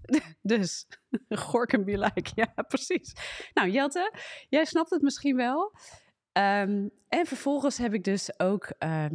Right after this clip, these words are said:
ja, ik ga net online live. Ik vlieg hem erin net op tijd, dacht ik. Nou, net, eh, tien seconden te laat. Eh, en geeft hij bij mij in het systeem waar ik normaal, eh, YouTube en Facebook op draai, geeft hij ook nog een error aan in Facebook. Dus sorry Facebook,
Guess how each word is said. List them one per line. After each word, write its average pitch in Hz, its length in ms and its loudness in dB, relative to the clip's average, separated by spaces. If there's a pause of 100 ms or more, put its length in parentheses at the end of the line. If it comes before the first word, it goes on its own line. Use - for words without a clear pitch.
ja, 156 220 -2
ik - 120 -6
ga 185 140 0
net 196 220 2
online 175 480 2
live. 170 320 -2
Ik - 160 -8
vlieg 202 320 0
hem 190 140 0
erin 170 320 0
net 262 220 2
op 202 160 -2
tijd, 185 240 -2
dacht - 240 -4
ik. 165 180 0
Nou, - 220 -4
net, 160 340 0
eh, 160 100 2 (220)
tien 190 180 2
seconden 160 320 -2
te 165 80 0
laat. 156 360 -2 (460)
Eh, 156 320 0
en 180 160 0
geeft 151 300 -2
hij 151 80 -4
bij 143 100 -2
mij 131 240 0
in 135 80 -2
het 135 120 -4
systeem 131 560 -4
waar 139 300 -2
ik 139 120 -6
normaal, 120 420 -4
eh, - 280 -8
YouTube 156 300 -4
en 139 60 -2
Facebook 175 380 0
op - 80 -12
draai, 135 260 -4
geeft 196 240 -2
hij - 80 2
ook 190 60 -2
nog 180 120 0
een 160 120 0
error 156 300 -4
aan 139 160 -4
in 135 80 -4
Facebook. 151 480 -4
Dus 131 240 -12
sorry 208 200 -2
Facebook, 156 560 -2